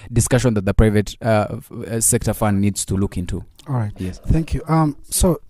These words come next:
Speaker 2: Daniela, um, we, we know that, you know, the, the private sector, whether, whether it means funding up, um, startups, whether it means, um, just providing financial literacy and everything, they play a very important role.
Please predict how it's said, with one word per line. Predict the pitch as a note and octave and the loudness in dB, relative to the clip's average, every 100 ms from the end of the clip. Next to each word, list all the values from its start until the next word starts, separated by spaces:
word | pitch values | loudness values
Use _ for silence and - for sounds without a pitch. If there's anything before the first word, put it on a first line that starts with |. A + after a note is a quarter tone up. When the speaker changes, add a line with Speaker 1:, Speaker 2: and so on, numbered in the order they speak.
| - | -8
Speaker 2:
Daniela, | C#3+ D#3 F3+ D3+ G2+ - _ _ - - _ _ _ _ - - - - | 2 2 4 0 -2 -12 _ _ -20 -20 _ _ _ _ -20 -20 -20 -8
um, | D#3 D#3 D3 - - - _ _ _ | -2 0 -2 -4 -10 -16 _ _ _
we, | C#3 D3 E3 D#3+ D#3 - | -2 4 6 6 2 2
we | D3 D#3+ | 2 4
know | F3 G#3+ | 4 4
that, | F#3 C#3+ B2+ - - | 4 2 -2 -10 -16
you | - C#3 | -8 -4
know, | C#3 | -4
the, | B2+ | -4
the | B2+ B2+ | -4 -2
private | - D#3 D3 C#3+ - | 2 2 2 -2 -2
sector, | - D3 - A#2 G2+ _ - _ _ _ - | -4 -4 -8 -10 -12 _ -20 _ _ _ -8
whether, | C#3+ D#3 C#3 | -2 0 0
whether | D3 C#3 | -2 -2
it | B2+ A#2 | -2 -2
means | B2+ C#3 C3 - | -2 -2 -4 -8
funding | - C3+ A#2+ A#2 | -6 -4 -4 -6
up, | A#2 A2+ - | -6 -8 -10
um, | A#2+ G#2+ | -10 -8
startups, | - - B2 - A#2 A2 - | -4 -4 -2 -4 -4 -2 -2
whether | A#2+ | -2
it | A2+ - | -6 -6
means, | A2+ A#2 G#2+ - - - - - _ - | -8 -6 -8 -12 -18 -20 -20 -20 _ -10
um, | B2+ A#2+ A2 G#2 - | -8 -6 -8 -12 -12
just | A#2 B2 | -10 -8
providing | - B2+ A#2 B2 A2+ | -6 -6 -4 -6 -6
financial | G#2+ B2+ A2+ A#2 A2+ A2 | -10 -8 -8 -8 -8 -8
literacy | A#2 - A2+ - | -10 -8 -10 -8
and | A2 A#2 | -8 -8
everything, | A#2 A2 - A2 - - - | -10 -4 0 0 -2 -20 -18
they | B2 | -12
play | A#2 D3 | -4 -4
a | |
very | A#2 B2 | -2 -4
important | A#2+ - B2 - A#2 | -4 -4 -2 -2 -4
role. | A#2 A2 | -8 -10